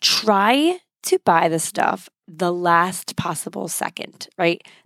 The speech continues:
The last possible second that you can. I'm even talking, like, Halloween candy, for instance, I will probably pick up from Target via drive-by pickup or,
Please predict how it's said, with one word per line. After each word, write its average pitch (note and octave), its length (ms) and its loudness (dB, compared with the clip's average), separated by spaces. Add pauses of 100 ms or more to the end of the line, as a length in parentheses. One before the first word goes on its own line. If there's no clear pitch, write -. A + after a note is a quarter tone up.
(120)
The G3 220 2
last G3 380 2
possible F#3+ 340 -4
second F3 280 -8
that - 120 -2
you F#3+ 80 -10
can. D#3 400 -6
I'm F#3 240 2
even B3 220 -2
talking, E3+ 420 0
like, D#3 280 -2 (460)
Halloween G3 560 -2
candy, C4+ 520 0
for C#4+ 120 -2
instance, C#4+ 400 -2 (200)
I G3+ 260 4
will A#3 160 0
probably G3 320 0
pick F3+ 240 -4
up F#3 160 2
from F3+ 160 -10
Target E3+ 560 0 (920)
via A3 400 2
drive-by F#3+ 640 2
pickup - 540 -2 (100)
or, E3 340 2